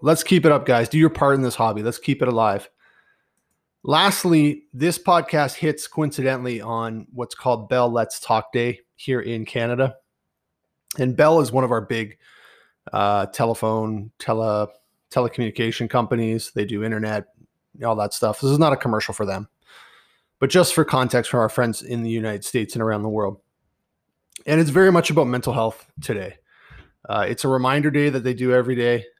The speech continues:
Um, so this is my little P S A to say, hey, you're at home right now, or you're dealing with this covid world, as Chad and I talked about.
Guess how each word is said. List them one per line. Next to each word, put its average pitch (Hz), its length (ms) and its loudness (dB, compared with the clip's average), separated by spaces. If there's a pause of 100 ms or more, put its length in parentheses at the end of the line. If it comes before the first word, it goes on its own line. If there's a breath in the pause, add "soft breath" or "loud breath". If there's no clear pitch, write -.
(120)
Um, 110 600 -6 (280)
so - 180 0
this 123 200 -2
is 123 140 -2
my 123 240 2
little 117 240 0
P 123 180 -2
S 107 180 -2
A 113 140 2
to 107 80 -6
say, 110 240 -2
hey, 110 260 -2 (760 soft breath)
you're 143 200 2
at 139 120 4
home 135 260 2
right 131 160 4
now, 131 320 0
or 113 300 -6
you're 110 180 -4
dealing 123 380 -2
with 117 180 -6
this 110 260 -4
covid 123 400 0
world, 120 560 2 (160)
as 101 300 -4
Chad 117 300 0
and 113 100 0
I 110 100 0
talked 107 320 -2
about. 110 300 0